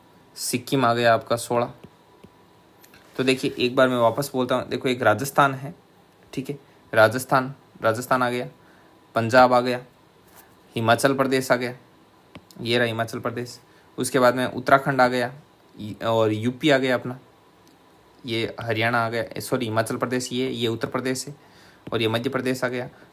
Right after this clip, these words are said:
तो ये सारे आ गए, मणिपुर, मिजोरम, त्रिपुरा वगैरह सब ले लिए। तो ये सब किस में आ गए टोटल,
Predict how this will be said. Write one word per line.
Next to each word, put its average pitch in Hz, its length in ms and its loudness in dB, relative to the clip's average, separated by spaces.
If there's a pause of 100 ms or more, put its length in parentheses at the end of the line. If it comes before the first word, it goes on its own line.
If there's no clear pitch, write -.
(100)
तो 143 60 0
ये 147 360 2
सारे 131 300 6
आ 95 80 4
गए, 90 180 -12 (160)
मणिपुर, 117 340 0
मिजोरम, 110 380 -2
त्रिपुरा 113 360 -2
वगैरह 107 280 0
सब 131 200 -4
ले 107 120 -6
लिए। 107 200 -12 (460)
तो 117 340 2 (100)
ये 160 240 4
सब 185 200 -2
किस 165 220 -6
में 156 60 2
आ 147 40 2
गए 151 200 -4 (460)
टोटल, 131 340 0